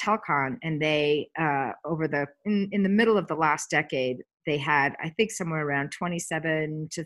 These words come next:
thirty some odd suicide deaths. As they were downsizing, there's all kinds of documentation that showed that the leadership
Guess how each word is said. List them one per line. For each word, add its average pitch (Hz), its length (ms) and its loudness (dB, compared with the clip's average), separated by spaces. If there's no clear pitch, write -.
thirty 147 240 -2
some 151 280 -6
odd 131 280 0
suicide 156 580 -4
deaths. 139 440 -2
As 180 220 6
they 185 120 4
were 151 520 2
downsizing, 156 960 2
there's 147 260 -2
all 160 120 0
kinds 156 260 -6
of 143 60 -10
documentation 147 880 -4
that - 160 -6
showed 143 380 -4
that 135 200 -6
the 143 380 0
leadership 147 500 -2